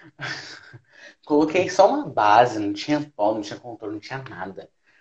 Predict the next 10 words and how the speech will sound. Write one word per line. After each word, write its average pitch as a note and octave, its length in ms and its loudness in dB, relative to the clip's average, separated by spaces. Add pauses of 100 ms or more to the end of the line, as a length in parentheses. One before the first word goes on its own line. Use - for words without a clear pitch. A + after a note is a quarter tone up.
(220)
Peguei C3 520 6
a, A#2+ 380 0 (120)
a A#2+ 140 -14
sombra C3+ 580 4
rosa, B2 600 6
só A2 140 -4
tinha D3+ 260 -8
sombra D#3 260 -2
rosa. G#2 320 2
Coloquei. D3 800 0